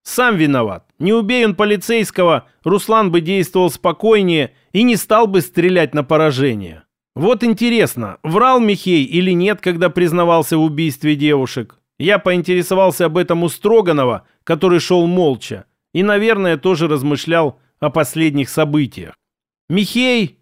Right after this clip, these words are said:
переспросил тот. «Мог ли он быть душителем? Ну да, почему нет? А я вот сейчас думаю, если бы Будда Шакьямуни родился на пятьсот лет позже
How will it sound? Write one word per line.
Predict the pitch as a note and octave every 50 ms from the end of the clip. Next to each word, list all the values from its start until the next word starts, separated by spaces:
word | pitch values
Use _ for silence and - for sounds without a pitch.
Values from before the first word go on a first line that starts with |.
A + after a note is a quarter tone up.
| _ _ -
переспросил | - D3+ D#3 D3+ - - - D3+ C#3+ C3 - D3+ D3 C3
тот. | - - C#3 A#2+ A2 - - - _ _ _ _ _ _
«Мог | - C#3+ E3+ G3 G3+ F3 -
ли | F#3 F#3 F#3
он | F#3 F#3 F3
быть | F#3 G3 E3 D3
душителем? | F3 F3+ - - A3+ C4+ B3 - G3 D3+ A2+ G2+ F2+ D#2+ _ _ _ -
Ну | E3 F#3+ A3+ A#3
да, | F3+ D3+ E3 F#3+ G#3+
почему | - F3+ C#3+ - - D#3 E3+ F3+ E3+
нет? | D3+ D3+ E3+ F3+ F3 - _ _ _ _ _ _ _ _ _ -
А | - C#3+ F3
я | F#3 G3+
вот | G#3 G3+ - -
сейчас | F#3+ E3+ - G3+ G3 F#3 D#3
думаю, | D#3 G#3 G#3+ F#3+ F3 D#3 C#3+ C3+ B2+ - -
если | D3 D#3+ G3 G3 - - E3+
бы | D#3+ E3 F3+
Будда | D#3 C#3+ E3+ A3+ A3+ E3 C#3+ E3 D#3
Шакьямуни | - - F#3+ D#3 - E3 F#3+ G3 G3 G3+ A3 G#3 F3 D3+ C#3+
родился | C#3 D3 D3+ C#3+ D#3+ G3+ F#3+ - - F3+
на | E3 E3
пятьсот | C#3 - E3 C#3 - - G3+ F#3+ F#3+ -
лет | E3 F3 E3+ C3 - -
позже | D#3+ E3 E3+ E3 D#3 C3+ A#2+ C3+ D#3 C#3 B2+